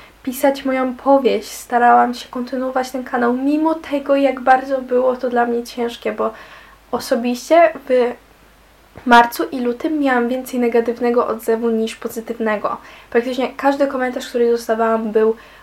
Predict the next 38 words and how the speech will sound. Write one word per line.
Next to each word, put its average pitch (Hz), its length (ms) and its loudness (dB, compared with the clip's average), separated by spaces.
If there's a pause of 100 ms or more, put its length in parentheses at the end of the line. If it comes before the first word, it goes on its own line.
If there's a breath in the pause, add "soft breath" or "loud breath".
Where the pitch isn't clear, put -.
(120 loud breath)
obraźliwy, 226 680 2 (600 soft breath)
był 240 280 6 (320)
czystą 269 760 -2
toksycznością 247 840 -6
z - 20 -16
czyjejś 233 400 0
strony, 233 440 -6 (600 loud breath)
więc 240 260 -2
uwierzcie, 254 600 0 (160)
wiele 262 220 -2
razy 247 240 2
chciałam 233 320 -2
usunąć 233 320 -6
ten 247 140 -8
kanał, 220 280 -6
ale 285 140 -2
mam 349 180 -4
to 381 80 -2
gdzieś, 359 300 0 (180)
idę 311 200 -2
do 330 60 -4
przodu 330 300 -4
i 233 120 -4
widzę, 247 180 -2
jak 277 180 -2
dalej 285 360 0
jestem 294 440 -2
niż 277 320 -2 (120)
je-, 269 200 -10
byłam 269 560 -2
na 269 100 2
początku 285 500 2
stycznia, 277 520 -6
na 226 80 -4
początku 285 320 -8
tego 269 260 0
kanału. 285 500 0 (640 loud breath)
I 233 40 0